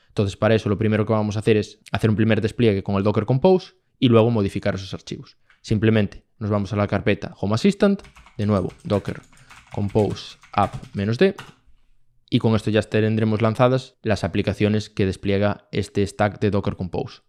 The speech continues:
Como os comentaba, aquí tenemos dos archivos de configuración, tanto el de Home Assistant como el de Zigbee to M Q T T, y en el caso de Home Assistant lo que debemos añadir si queremos utilizar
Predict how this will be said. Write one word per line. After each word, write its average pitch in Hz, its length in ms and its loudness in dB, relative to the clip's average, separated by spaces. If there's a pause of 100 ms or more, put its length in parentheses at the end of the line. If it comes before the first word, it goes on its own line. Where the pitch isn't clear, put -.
Como 113 160 4
os 104 60 0
comentaba, 113 360 6
aquí 110 140 4
tenemos 107 320 4
dos 107 140 0
archivos 107 260 0
de 107 80 -2
configuración, 117 760 4
tanto 101 240 0
el 98 40 0
de 101 120 -2
Home 107 160 2
Assistant 104 560 -2
como 101 480 0
el 98 200 -2
de 101 240 2
Zigbee 107 260 2
to 113 120 4
M 107 140 2
Q 117 100 0
T - 100 4
T, - 360 0
y 131 280 0
en 104 80 2
el 104 120 0
caso 113 500 4
de 107 500 6
Home 117 200 4
Assistant 139 440 0
lo 110 120 -2
que 104 100 0
debemos 107 360 2
añadir 110 340 0
si - 140 -6
queremos 107 340 0
utilizar 107 680 0